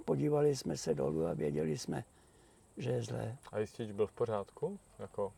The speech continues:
Speaker 2: jak tě chytl?
Speaker 1: No, v pořádku, k tomu ještě dojdem.
Speaker 2: Mhm.
Speaker 1: Tak co teď? No, tak on si stěžoval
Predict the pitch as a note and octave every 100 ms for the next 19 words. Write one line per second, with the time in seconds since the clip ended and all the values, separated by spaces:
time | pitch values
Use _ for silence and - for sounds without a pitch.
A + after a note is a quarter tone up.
0 | - G2+ - G2+ - - E3 - - -
1 | - - B3+ F#3 B2 - - - - -
2 | - - - - B2 C#3+ C#3 - - -
3 | - - - - C#3 - C#3+ C3+ C3 A#2
4 | A2+ A#2 G#2 C3+ - - - - - -
5 | - - - - - - - - - -
6 | E3+ D#3+ - G3 F3+ E3+ F#3+ - - -
7 | - - - D3 D3+ F3 - D#3+ - E3
8 | D3+ F3 C#3+ E3+ D#3+ F3 F3+ E3+ -